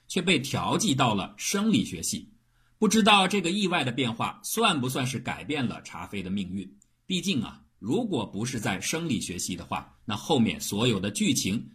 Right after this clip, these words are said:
自然就不会像今天一般的存在，其中也许也包括二零零八年的那次诺贝尔奖。不过，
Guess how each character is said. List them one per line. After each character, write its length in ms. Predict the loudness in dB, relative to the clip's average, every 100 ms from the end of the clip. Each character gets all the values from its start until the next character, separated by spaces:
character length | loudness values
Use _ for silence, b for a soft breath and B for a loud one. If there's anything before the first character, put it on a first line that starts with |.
| _
自 200 | 0 2
然 340 | 2 -2 -6
就 120 | -2 -2
不 160 | 0
会 120 | 0
像 220 | 0 0 -2
今 240 | -2 0
天 260 | 0 -2 -2
一 60 | -2
般 180 | -2 -4
的 80 |
存 220 | -6 -8 -6
在， 300 | -6 -6 -18 -10
其 260 | 0 2
中 260 | 4 2 2 -4
也 200 | 0 2
许 300 | 2 -2 -8
也 120 | -12 -4
包 220 | 0 0
括 300 | 0 -4 -2
二 220 | 0 0 0
零 200 | -2 0
零 160 | 0
八 160 | 4 4
年 220 | 4 2
的 180 | -4 -6 B
那 160 | -4 -2
次 280 | -4 -4 -4
诺 180 | -4
贝 100 | -4
尔 140 | -8 -8
奖。 180 | -10 -10 -18 _ _ _
不 100 | -8
过， 280 | 0 0 0